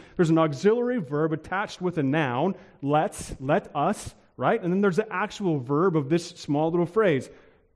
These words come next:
"go." You have all the components of a sentence.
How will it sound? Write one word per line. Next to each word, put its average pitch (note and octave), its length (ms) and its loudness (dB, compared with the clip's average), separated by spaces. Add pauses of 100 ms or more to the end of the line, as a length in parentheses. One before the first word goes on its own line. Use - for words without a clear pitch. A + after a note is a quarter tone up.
(120)
"go." D3 380 0 (1800)
You B2 100 -6
have C3 160 -4
all D3 180 0
the G#3+ 100 0
components F3 500 0
of D#3 100 -4
a D#3+ 60 -4
sentence. G2 600 -12